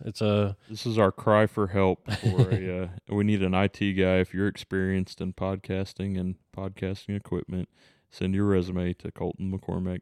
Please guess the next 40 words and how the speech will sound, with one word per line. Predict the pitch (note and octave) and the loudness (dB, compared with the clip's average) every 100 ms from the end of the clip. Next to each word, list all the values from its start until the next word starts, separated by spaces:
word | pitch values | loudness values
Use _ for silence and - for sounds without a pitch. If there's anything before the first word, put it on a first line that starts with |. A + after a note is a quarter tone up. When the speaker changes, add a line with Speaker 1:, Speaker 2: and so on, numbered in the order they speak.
| - | -10
Speaker 2:
wh-, | F#2 F#2 | -10 -4
or | F#2 | -4
what's | F2+ F#2 - | 0 -2 -2
your, | F#2 - - - - | -8 -8 -20 -18 -4
Speaker 1:
What? | A2 G#2 F#2 | 2 2 2
Speaker 2:
uh, | F2 | -6
certified | - G2+ A2 A#2 G#2+ | 4 4 6 4 4
wrench | G#2 G2+ F#2+ | 4 2 -2
at | F2 | -2
gmail | F#2 G2 G2+ G2+ | 0 2 2 2
dot | G2 F#2+ | -2 -2
com. | F#2+ F2+ F#2 G2+ _ - | -4 -2 -2 -6 _ -6
Speaker 1:
<laughs> | C3+ F#2+ | -6 -6
Certified | - A#2 G#2+ G2 G#2 G2+ G2 | 2 6 6 6 4 4 4
Wrench | G#2 - | 0 0
Podcast | G#2+ G#2 G2+ G#2+ G2+ G#2 | 2 2 4 4 4 2
at | F#2+ | -4
Gmail. | G2+ G2+ - - | 0 0 -2 -10
Speaker 2:
I | G2+ A#2 | 0 6
don't | |
Speaker 1:
But | A#2+ | 6
Speaker 2:
even | G2 | 4
know | F#2+ F#2 F#2+ | -4 -4 -2
what | F#2 | 0
I'm | F#2 | -2
talking | F2+ F#2+ F#2 | -4 -6 -6
about | F#2+ | -8
over | G2 G#2+ | -6 0
Speaker 1:
the | |
Speaker 2:
here. | A#2 | 6
Speaker 1:
only | B2+ A#2+ | 6 6
problem | - B2 A#2 G#2+ | 4 6 8 6
with | G2 | 4
that | G2+ F#2+ | 4 4
is, | F#2 F#2 - - _ _ _ _ _ - - | 4 4 2 -4 _ _ _ _ _ -20 -4
is | G2+ F2+ - - | -2 -2 -6 -4
it, | G#2 G2+ _ _ _ - | -2 -2 _ _ _ -10
it's | G#2 - | -8 -4
an | F#2 - - | -6 -4 2
internship. | A2+ A2 - G2 F#2 - F#2+ E2 | 2 2 2 0 0 -2 -2 -2